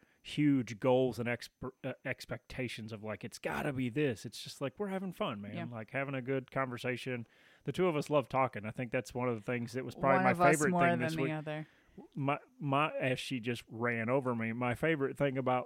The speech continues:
Speaker 1: last night, actually, for Sunday night, to jump to the end of the weekend real quick, is that we, we just listened to vinyl and drank wine and talked last night. And that's, like, one of my favorite things to do with her is talk. So this podcast,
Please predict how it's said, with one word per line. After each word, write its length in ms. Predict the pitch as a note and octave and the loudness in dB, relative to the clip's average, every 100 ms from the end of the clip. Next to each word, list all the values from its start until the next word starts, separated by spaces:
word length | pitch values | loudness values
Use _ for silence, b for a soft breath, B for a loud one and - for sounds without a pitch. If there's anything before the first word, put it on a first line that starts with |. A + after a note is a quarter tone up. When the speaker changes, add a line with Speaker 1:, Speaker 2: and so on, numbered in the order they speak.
| G#4+ | -2
Speaker 1:
last 340 | C3 B2+ A#2+ | 2 2 2
night, 240 | C3+ D#3 A#2 | 0 0 0
actually, 340 | A2 - A#2+ | -2 -4 -6
for 120 | G#2 | -8
Sunday 260 | A2 C3 A#2 | -6 -4 -4
night, 240 | A#2+ B2+ - | -4 -4 -6
to 60 | |
jump 300 | G#2+ B2+ G#2+ | -2 -2 -2
to 80 | A2 | -8
the 140 | A2+ | -6
end 100 | C#3 | -4
of 60 | C#3+ | -4
the 80 | A2 | -4
weekend 420 | G#2 G2 G#2+ G#2+ | -6 -6 -6 -4
real 140 | G#2+ | -4
quick, 280 | G#2 A#2 A2 | -2 -4 -4
is 140 | A2+ G#2 | -6 -6
that 180 | A2+ | -6
we, 360 | A2+ A#2 A#2 A2 A#2 _ - | -4 -4 -2 -4 -8 _ -6
we 140 | B2+ | -4
just 180 | D3+ C#3 | -2 -2
listened 220 | C#3+ C#3 | -4 -4
to 60 | A#2+ | -2
vinyl 440 | A2+ B2+ C3 A#2+ | 0 2 2 0
and 280 | A#2 A2 A2+ | 0 -4 -8
drank 240 | - A#2 A#2+ | -6 -6 -4
wine 240 | A#2+ B2 | -4 -4
and 100 | G#2 | -2
talked 300 | C3+ G3+ - | 0 0 -2
last 300 | A2+ G#2+ - | -6 -6 -6
night. 180 | A2+ A2 | -8 -6
And 160 | A#2+ B2+ | -4 -2
that's, 300 | D#3 - - B B B | -2 -4 -20 B B B
like, 200 | C#3 - | -2 0
one 120 | C3 | -2
of 60 | B2+ | 0
my 140 | B2+ | 0
favorite 400 | - C3 C3+ C3+ | 2 2 2 0
things 260 | C3 B2+ A2+ | -2 -4 -4
to 100 | B2+ | -4
do 160 | C3 | -2
with 120 | C3+ A#2 | -2 -4
her 160 | A2 | -6
is 80 | G2+ | -4
talk. 280 | B2+ A#2 - | -2 -2 -4
So 100 | A2+ | -6
this 120 | D3 | -4
podcast, 560 | - D3+ D#3 C#3 B2 | 0 -2 0 -2 -2